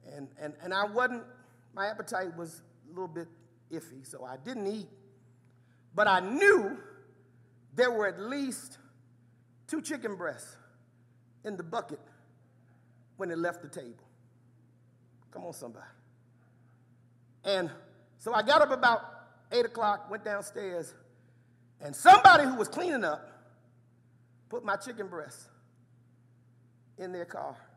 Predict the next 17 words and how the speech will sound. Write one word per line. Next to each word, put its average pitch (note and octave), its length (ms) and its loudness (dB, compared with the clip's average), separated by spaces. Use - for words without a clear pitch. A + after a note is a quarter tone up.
And D3+ 140 -10
my D3+ 120 -2
chicken F#3+ 340 -6
breast E3+ 200 -6
was D3 120 -8
at E3 160 -6
their E3 160 -6
house. - 420 -14
You B3 120 -4
can't F4 200 4
let E4 120 10
everybody C4 340 6
clean A3+ 300 -4
up. G#3 180 0
Come A3+ 140 -6
on, G#3+ 100 -4
somebody. C3+ 300 -10